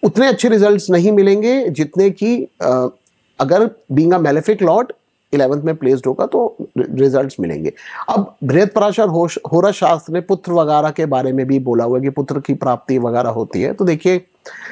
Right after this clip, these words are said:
उसकी वजह यह है कि आपके कर्म स्थान का जो मालिक है, वो ग्यारहवें में जाके अपनी सातवीं दृष्टि से पांचवें घर को देख रहा है। तो इस वजह से प्रारब्ध, यानी फिफ्थ हाउस के साथ भी उसका कनेक्शन बन रहा है। फिफ्थ हाउस, अ, बच्चों को भी रिप्रेजेंट करता है। तो इस वजह से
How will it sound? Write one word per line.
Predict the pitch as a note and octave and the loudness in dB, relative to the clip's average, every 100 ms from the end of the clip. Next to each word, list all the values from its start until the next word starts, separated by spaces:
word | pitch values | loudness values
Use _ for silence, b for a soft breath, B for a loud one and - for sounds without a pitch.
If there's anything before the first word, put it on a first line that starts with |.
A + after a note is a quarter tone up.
| B - | B -4
उसकी | E3+ G#3+ | 0 2
वजह | F3 D3+ | 4 4
यह | E3+ D3+ | 4 4
है | E3 | 2
कि | - | 2
आपके | D#3+ F3 | 0 0
कर्म | F3+ D3+ D#3+ | -2 0 0
स्थान | F#3 - D#3 | -2 -2 -2
का | D#3+ | 0
जो | D3+ D3 | -2 0
मालिक | B2+ A#2+ B2+ | 0 -2 0
है, | |
वो | D#3+ | 0
ग्यारहवें | D#3 C3 B2 C#3+ | 2 0 2 0
में | D3+ | 0
जाके | C3 A2 - G3 D#4+ _ _ _ _ | 0 -2 0 -2 -2 _ _ _ _
अपनी | B2+ - D#3 | -6 2 2
सातवीं | D#3 C3+ C3+ F3 | 2 0 2 2
दृष्टि | D#3+ C#3 - C#3+ | 2 0 0 -2
से | F#3+ | -2
पांचवें | F#3+ A#2 A2+ C3 | -2 -4 -2 -4
घर | A#2 A2+ | -2 -4
को | B2 | -4
देख | G#2+ F#2 - | -2 -2 0
रहा | |
है। | B2 | 0
तो | F#3+ | 0
इस | F#3+ | 0
वजह | F3+ F3 | 2 2
से | F#3 G#3 G#3 B B B | 2 2 0 B B B
प्रारब्ध, | E3 F3 E3 D3 | 0 2 2 0
यानी | C#3+ C#3 | 0 0
फिफ्थ | C#3+ E3 D#3+ | 0 -2 0
हाउस | D#3+ D#3 - | 0 0 0
के | D#3+ | -2
साथ | D#3+ D3+ | 0 -2
भी | C#3+ E3 | 2 0
उसका | D#3 E3 | 2 -2
कनेक्शन | D3+ C3+ C3 - D3 | 0 -2 0 0 2
बन | C#3 | 2
रहा | C3+ C#3 C#3+ | 2 2 0
है। | C3+ C#3 | 2 0
फिफ्थ | D3 D3+ - | 0 -4 0
हाउस, | C#3+ C#3+ - | 0 -2 -4
अ, | B2 A#2 A2 b b b | -2 0 -2 b b b
बच्चों | C#3+ - F3 | -4 0 2
को | E3+ | 2
भी | D#3 | 0
रिप्रेजेंट | C#3 B2+ A#2 A#2+ A2+ | -4 -4 -4 -4 -4
करता | A#2 G#2 - | -4 -4 -4
है। | |
तो | A3+ | -2
इस | A3 - | -2 0
वजह | G3+ G#3 | 2 2
से | G#3+ A3+ A3 | 2 2 0